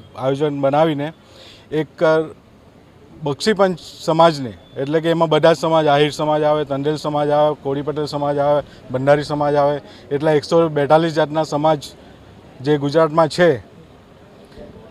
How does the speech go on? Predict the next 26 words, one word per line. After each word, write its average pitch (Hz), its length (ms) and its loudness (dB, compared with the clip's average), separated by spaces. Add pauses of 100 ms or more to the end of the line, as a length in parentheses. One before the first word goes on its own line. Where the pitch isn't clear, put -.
(120)
એ 165 120 -4
બધાને 165 440 4
ન્યાય 170 300 6
મળે 139 260 0 (140)
અને 151 260 0
સ્થાનિક 160 320 -2
સ્વરાજ્યની 165 560 0
ચૂંટણીમાં 151 500 0 (380)
એ 147 60 -2
લોકો 156 260 2
ભાગ 147 240 6
લઈ 147 160 4
શકે, 107 280 -6 (220)
એના 156 220 4
માટે 170 260 2 (720)
બક્ષીપંચ 180 480 2
આયોગની 160 440 4
રચના 170 240 2
કરવામાં 143 380 2
આવી 135 200 -2
હતી 170 200 -6
બે 143 200 -4
હજાર 147 200 2
બાવીસમાં. 135 520 -2 (260)
અને 151 160 -2
ત્યારે 165 340 6